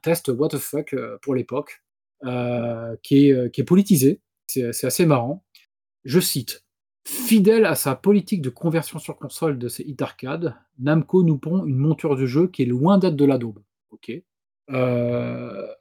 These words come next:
oh la vache, en y ziotant la démo d'intro du jeu qui a été rajoutée dans cette version de salon et qui est l'absence de l'arcade, c'est fin, c'est fluide et ça bouge plutôt bien.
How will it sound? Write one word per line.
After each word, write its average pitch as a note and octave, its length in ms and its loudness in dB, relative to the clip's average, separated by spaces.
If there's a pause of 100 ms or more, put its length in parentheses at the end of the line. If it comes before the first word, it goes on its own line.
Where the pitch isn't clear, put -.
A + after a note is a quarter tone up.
oh G#3 200 10
la C#3+ 120 6
vache, D#3+ 360 2
en C#3 120 2
y C#3+ 80 6
ziotant D#3+ 360 2
la E3 100 4
démo C#3+ 240 4
d'intro C#3 260 0
du B2 80 -4
jeu D3+ 180 0
qui C3+ 100 -2
a - 20 0
été B2 140 -6
rajoutée B2 240 -6
dans C3 40 -10
cette B2 140 -10
version - 220 -10
de - 40 -20
salon C#3 280 -4
et C3+ 80 -2
qui B2+ 240 -2
est B2 120 2
l'absence C#3+ 360 0
de B2+ 60 0
l'arcade, D3 340 -2
c'est B2+ 180 0
fin, D#3 240 -4
c'est C3+ 160 -4
fluide D#3 240 -4
et C3 60 -2
ça A#2 120 -8
bouge C#3 200 -8
plutôt C#3+ 240 0
bien. A#2 220 -6